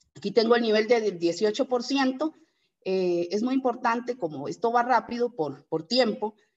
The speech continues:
que le pregunte a la persona y que se, se lo estructure y le diga, "Enséñeme cómo, cómo yo lo puedo hacer, cómo yo puedo aprovechar". Créame que la persona que lo invitó esta tarde, esta noche,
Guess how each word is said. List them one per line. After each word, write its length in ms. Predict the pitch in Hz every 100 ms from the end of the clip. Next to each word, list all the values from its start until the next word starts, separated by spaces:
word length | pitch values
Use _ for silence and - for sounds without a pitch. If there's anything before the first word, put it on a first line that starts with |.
| _
que 80 | 208
le 100 | 214
pregunte 360 | 214 202 220 262
a 40 |
la 120 | 247
persona 480 | 233 202 220 233 233
y 60 | 226
que 120 | 175
se, 180 | 175 170 175
se 180 | - 175
lo 60 |
estructure 500 | 180 180 175 226 254
y 40 | 233
le 100 | 202
diga, 160 | 185 160 175
"Enséñeme 540 | 196 202 269 311 294 285
cómo, 460 | 254 262 254 - _
cómo 180 | - 254
yo 140 | 254
lo 140 | 262 254
puedo 220 | 254 247
hacer, 340 | 233 254 196
cómo 160 | - 220
yo 180 | 233 254
puedo 200 | 254 262
aprovechar". 580 | 254 214 180 175 233 233 - _
Créame 460 | - 262 302 311 302
que 100 | 233
la 120 | 196
persona 400 | 202 208 233 202
que 100 | 190
lo 80 | 175
invitó 560 | 170 170 170 165 170
esta 260 | 214 - 233
tarde, 380 | 233 190 175 185 _ _ _
esta 220 | 185 240
noche, 380 | 233 185 190